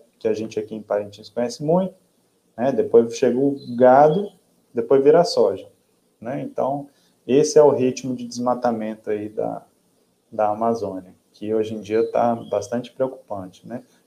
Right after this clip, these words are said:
E, obviamente, rodovias, né? Você abre estrada, facilita muito, possibilita muito o desmatamento, né? Em grande escala.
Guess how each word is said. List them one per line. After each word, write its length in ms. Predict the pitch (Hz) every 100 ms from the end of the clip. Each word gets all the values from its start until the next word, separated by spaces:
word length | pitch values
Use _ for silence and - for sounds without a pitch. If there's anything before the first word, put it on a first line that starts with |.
| -
E, 60 |
obviamente, 520 | 127 127 135 135 139 143
rodovias, 760 | 156 151 175 147 131 123 101
né? 240 | 107 123 143 - _ _ _ _ _ _ -
Você 260 | 104 -
abre 320 | 127 139 139 143
estrada, 800 | - 123 123 139 143 160 165 165 - _ _ _ _ _ _ _ _ _ _
facilita 580 | - 117 131 123 123 147
muito, 520 | 135 131 135 117 - _ _ _
possibilita 600 | - 117 117 113 120 127
muito 680 | 120 117 131 143 139 127 117 -
o 560 | 117 113 107 104 101 - _ _ -
desmatamento, 840 | 107 107 107 107 101 95 92 _ _ _ 104
né? 140 | 104 - - _
Em 80 | 107
grande 580 | 107 107 110 107 107 104 _ -
escala. 540 | - - 95 92